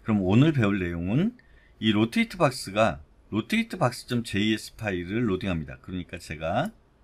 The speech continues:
여기다가 로딩을 하겠습니다. 그러면, 그러면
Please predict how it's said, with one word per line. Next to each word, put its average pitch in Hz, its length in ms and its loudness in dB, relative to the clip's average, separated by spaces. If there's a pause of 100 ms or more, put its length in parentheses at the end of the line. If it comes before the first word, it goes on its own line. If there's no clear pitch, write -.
(240)
여기다가 85 460 0
로딩을 87 320 -2
하겠습니다. 80 560 -10
그러면, 90 600 0 (1300)
그러면 110 520 0